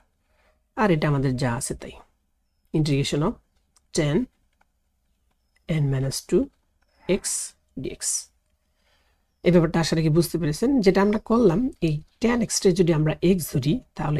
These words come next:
x to the power n এর যে ইন্টিগ্রেশনটা, x to the power n plus one, তাহলে আমাদের পাওয়ারের সাথে কি হবে? এক যোগ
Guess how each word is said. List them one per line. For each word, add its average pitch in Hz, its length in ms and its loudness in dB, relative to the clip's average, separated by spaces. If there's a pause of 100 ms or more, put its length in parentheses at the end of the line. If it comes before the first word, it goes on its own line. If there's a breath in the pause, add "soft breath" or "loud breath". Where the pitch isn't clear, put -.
x - 20 -12 (100)
to - 100 -6
the 190 100 -2
power 160 140 0 (120)
n 180 60 4
এর 180 120 2
যে 185 120 6
ইন্টিগ্রেশনটা, 165 600 -2
x - 100 -8
to 185 80 2
the 170 80 0
power 170 120 0 (100)
n - 80 6
plus 151 200 -8 (120)
one, 160 100 -8
তাহলে 175 180 -4
আমাদের 165 160 0 (120)
পাওয়ারের 170 360 2
সাথে 180 240 -2
কি 196 160 0
হবে? 135 140 -4 (100)
এক 151 60 0 (100)
যোগ 156 100 4